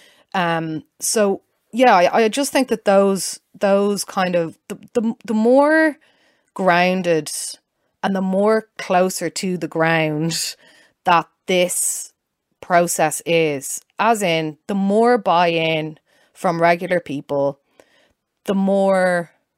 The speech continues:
opportunity there is for change that is non-divisive. And we've seen that particularly, um, particularly in,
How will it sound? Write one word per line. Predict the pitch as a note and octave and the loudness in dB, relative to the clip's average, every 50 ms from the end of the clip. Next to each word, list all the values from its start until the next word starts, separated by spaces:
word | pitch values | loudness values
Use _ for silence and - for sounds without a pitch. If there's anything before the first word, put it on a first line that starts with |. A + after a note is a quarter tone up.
| _ - | _ -4
opportunity | F3+ F3+ - F3+ E3+ - - F3+ F3 F3 F3 E3+ E3 D#3+ D#3 D#3+ D3+ D#3 D3+ _ _ _ - | -4 -4 -4 -6 -8 -8 -6 -4 -4 -4 -4 -4 -4 -4 -4 -4 -6 -10 -12 _ _ _ -4
there | E3+ E3+ | -2 0
is | D3 E3 E3 E3 E3 D#3 - - - - - - _ _ | 0 2 2 2 0 0 -2 -6 -8 -8 -10 -12 _ _
for | _ - - F3+ | _ -12 -10 -8
change | E3 - - F#3 E3+ E3 D#3+ D#3+ D#3 D#3 - - | -8 -6 -4 -4 -4 -4 -4 -6 -8 -10 -10 -6
that | - E3 D#3 | -4 -4 -4
is | D#3 D3+ | -4 -4
non-divisive. | E3 D#3+ D3+ D3+ D3+ D3+ D3+ C#3 C3+ C3 B2+ A2+ - - - E3 - - - - _ _ _ _ _ _ _ _ _ _ _ _ - | -6 -6 -6 -6 -6 -8 -8 -8 -8 -8 -8 -8 -10 -14 -14 -16 -18 -20 -20 -20 _ _ _ _ _ _ _ _ _ _ _ _ -6
And | F#3 F#3 F#3 F#3 | -6 -4 -4 -4
we've | G3+ G3 - | -4 -4 -4
seen | - - - G#3+ G#3 G#3+ G#3+ G#3+ G#3 | -4 -4 -4 -2 0 0 0 0 0
that | E3+ D#3+ D3+ D3 D3 - - - - _ | 0 0 0 0 -4 -6 -10 -18 -20 _
particularly, | - - - - B3 B3 - G#3 F#3 E3 D#3+ D#3+ D#3 D3+ _ _ _ _ _ _ _ _ _ _ _ _ - | -20 -8 -2 -2 -2 -2 -2 -4 -4 -4 -4 -4 -6 -8 _ _ _ _ _ _ _ _ _ _ _ _ -8
um, | F3 F3 E3 D#3+ D#3+ D#3 D3+ D3+ D3+ D3+ D3+ D3+ _ _ _ _ _ _ _ _ _ _ _ _ - - - | -4 -4 -2 -2 -2 -4 -4 -6 -8 -10 -10 -12 _ _ _ _ _ _ _ _ _ _ _ _ -20 -14 -12
particularly | - F3+ - A3 G#3+ A3 A3+ F#3 F3 F3 - | -8 -4 -4 -4 -2 -2 -2 -2 -2 -2 -2
in, | D#3+ F3 E3 E3 E3 | -4 -4 -4 -6 -8